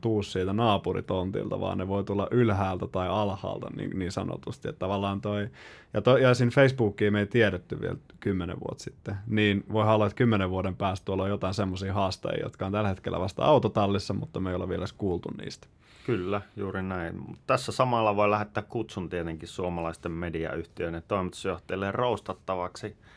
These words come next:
Speaker 1: No niin,
Speaker 2: Tervetuloa
Speaker 1: totta. Joo, ehdottomasti.
Speaker 2: Werneri Pulkkisen roustattavaksi.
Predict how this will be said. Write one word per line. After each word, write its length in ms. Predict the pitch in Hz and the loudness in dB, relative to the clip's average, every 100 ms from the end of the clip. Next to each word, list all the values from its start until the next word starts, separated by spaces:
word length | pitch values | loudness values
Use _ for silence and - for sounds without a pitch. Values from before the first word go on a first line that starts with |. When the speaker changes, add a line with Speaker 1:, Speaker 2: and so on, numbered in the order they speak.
| - | -4
Speaker 1:
No 60 | 156 | 0
niin, 180 | 226 | 4
Speaker 2:
Tervetuloa 720 | 165 117 101 135 113 98 98 90 | 4 4 2 0 2 4 2 0
Speaker 1:
totta. 120 | 95 127 | -8 -4
Joo, 140 | 180 117 | 0 0
ehdottomasti. 200 | 107 107 | 2 4
Speaker 2:
Werneri 380 | 110 101 101 | 4 4 2
Pulkkisen 560 | 98 110 101 - 92 98 | 2 2 0 0 -6 -2
roustattavaksi. 880 | 101 92 - - - 65 65 - - | 0 -2 -4 -12 -10 -10 -10 -12 -14